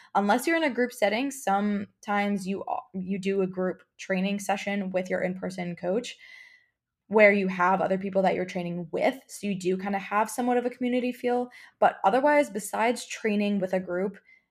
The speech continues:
every now and then, that's it. Online coaching, you get this community twenty-four seven. You can post in there. You,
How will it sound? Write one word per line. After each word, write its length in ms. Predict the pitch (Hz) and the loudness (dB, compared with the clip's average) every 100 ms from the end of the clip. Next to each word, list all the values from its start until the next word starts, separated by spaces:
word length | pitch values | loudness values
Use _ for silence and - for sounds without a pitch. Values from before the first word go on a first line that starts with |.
| _ - | _ 0
every 240 | 196 208 | 2 2
now 180 | 196 190 | 4 4
and 120 | 190 | 2
then, 340 | 175 185 240 247 _ _ _ _ _ _ _ _ _ _ _ | 2 0 -2 -6 _ _ _ _ _ _ _ _ _ _ _
that's 320 | 196 196 190 - | 2 4 4 0
it. 320 | 143 - - _ - | -2 -2 -10 _ 0
Online 260 | 233 247 240 | 4 4 2
coaching, 360 | 208 196 196 | -2 0 -2
you 100 | 202 | 0
get 160 | 196 190 | 0 -2
this 160 | 190 | -4
community 720 | 185 185 180 175 175 175 - _ - 202 | -4 -2 -2 -2 -4 -4 -8 _ -10 -4
twenty-four 300 | 202 196 196 | -2 -2 -2
seven. 560 | 185 180 175 180 - - | -2 0 -2 -4 -8 -12
You 100 | 185 | -10
can 320 | 185 170 165 170 | -6 -8 -8 -6
post 360 | 214 226 226 - | -2 -2 -4 -4
in 180 | 214 | 0
there. 360 | 214 202 202 196 | 2 2 2 2
You, 520 | 196 185 175 175 180 | 0 -2 -2 -2 -2